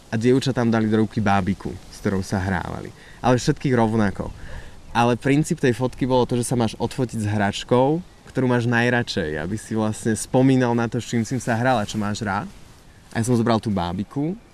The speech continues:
a mi ju vytrhli a dali mi do ruky to autičko. „Nie, ty sa budeš fotiť s autičkom, pretože si chlapec.“ A ešte to je zväčšnené, ten moment na tej fotke. Potom sme fotili ešte jednu fotku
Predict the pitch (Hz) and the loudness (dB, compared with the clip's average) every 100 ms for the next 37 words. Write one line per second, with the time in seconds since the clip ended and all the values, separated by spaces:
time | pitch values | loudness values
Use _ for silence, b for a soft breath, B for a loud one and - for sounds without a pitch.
0 | - 110 110 104 101 - 127 123 110 107 | -8 0 2 2 0 0 0 2 2 2
1 | 107 104 104 95 - - 95 95 104 - | 2 2 0 -2 -4 -4 -2 -4 -6 -8
2 | - 214 - 110 110 107 - - 117 101 | -4 -4 -2 2 4 2 -2 -6 -4 -2
3 | 107 101 101 107 95 98 95 98 - 107 | -2 -2 -4 -8 -6 -4 -4 -4 -6 -4
4 | 95 - 98 87 98 - 82 - - - | -4 -4 -8 -8 -8 -6 -6 -8 -16 -18
5 | - B B B B B B - 110 110 | -20 B B B B B B -2 0 0
6 | - 123 110 101 104 - 104 85 85 95 | 0 4 4 4 0 0 -4 -4 -4 -4
7 | 85 85 85 87 92 92 - - - 95 | -4 -6 -6 -6 -6 -8 -12 -10 -8 -8
8 | - - B B B B 123 143 147 135 | -12 -20 B B B B 0 2 2 2
9 | 139 127 139 135 - 120 104 107 - 98 | 0 0 0 0 2 4 4 2 0 -6
10 | - - 113 | -6 -2 0